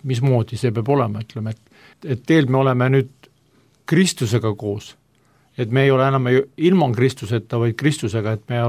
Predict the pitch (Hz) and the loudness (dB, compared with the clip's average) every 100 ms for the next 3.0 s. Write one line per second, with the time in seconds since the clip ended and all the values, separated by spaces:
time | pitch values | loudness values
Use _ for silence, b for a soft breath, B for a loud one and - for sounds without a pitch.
0 | 113 175 175 120 110 104 113 120 123 131 | 0 2 2 0 -2 -6 -6 -6 -4 0
1 | 139 123 110 135 160 147 117 - B B | 0 0 0 0 2 2 -2 -4 B B
2 | B B B B 135 139 127 117 - | B B B B -2 0 0 -2 -4